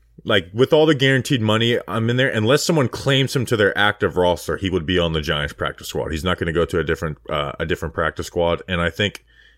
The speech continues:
if he was in any, he would have to have the most amazing preseason ever for him to be claimed, because if, if he was a claim candidate, he would have just been drafted in the seventh round by somebody.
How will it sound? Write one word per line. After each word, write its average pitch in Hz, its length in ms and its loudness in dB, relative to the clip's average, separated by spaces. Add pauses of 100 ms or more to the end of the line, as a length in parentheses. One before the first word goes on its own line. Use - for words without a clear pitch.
if - 140 -6
he 107 100 2
was 98 200 0 (340)
in 131 280 -4
any, 160 420 2 (420)
he 185 100 2
would 220 140 6
have 185 180 4
to 170 80 2
have 151 180 4
the 143 60 2
most 127 240 4
amazing 110 460 2
preseason 95 560 0
ever 104 440 0
for 85 200 -2
him 95 100 -2
to 85 100 -2
be 82 140 -2
claimed, 90 480 -4
because 85 340 -2
if, - 360 -10 (520)
if - 140 -8
he 123 120 2
was 113 160 0
a 92 60 0
claim 117 360 0
candidate, 85 560 0 (260)
he 92 140 -4
would 87 100 2
have 80 80 -4
just 82 140 -4
been 87 100 -4
drafted 80 380 -2
in 73 60 -2
the 73 80 -10
seventh 76 280 -4
round 73 220 -6
by - 80 -8
somebody. 62 460 -10